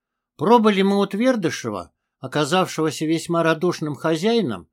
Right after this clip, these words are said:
ещё три с половиной недели, и большую часть этого времени я провёл, слушая споры братьев. На следующий день после нашего первого разговора в дом к Якову приехал его родной брат, Иван,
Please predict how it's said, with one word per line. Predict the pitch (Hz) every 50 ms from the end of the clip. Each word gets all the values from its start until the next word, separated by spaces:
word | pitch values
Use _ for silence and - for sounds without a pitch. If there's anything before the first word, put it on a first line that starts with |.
| _ _ _ _ _ _
ещё | - 135 131 - - 196 202 196
три | - 196 214 190
с | -
половиной | - - 165 170 175 170 175 175 170 165 160
недели, | 165 165 165 160 165 214 233 226 196 131 92 - - _ _ _ _ _ _
и | - 127
большую | 127 151 202 196 - - 175 170
часть | 170 - 190 185 - - -
этого | 180 175 - 180 175 175
времени | 175 196 233 247 226 190 151 139 143
я | 151 170 165
провёл, | - 175 165 170 170 208 233 233 190 -
слушая | - - 175 196 208 190 - 175 165
споры | - - - 185 190 175 180 170
братьев. | 160 185 190 175 127 - - 104 95 82 - _ _ _ _ _ _ _ _ _ _ _ _ _ _
На | - 139 156
следующий | - - 190 202 190 175 185 - - 190 190
день | 175 202 233 226 196
после | - 170 170 - - 175
нашего | 165 180 190 160 - - 175 165
первого | - - 185 185 180 175 180 175
разговора | 170 151 139 160 170 180 202 247 254 214 127 90 - _ _ _ _ _ _ _ _ _
в | 113
дом | 110 214 240 233
к | 214 -
Якову | 160 165 156 135 - - 117 120 117
приехал | - 139 139 160 202 220 208 - 185 170
его | 156 160 165 165 190 196
родной | 185 180 160 175 185 185 170
брат, | 135 139 123 95 85 - _ _ _ _ _ _ _ _ _ _
Иван, | 135 175 170 143 131 117 104 95 90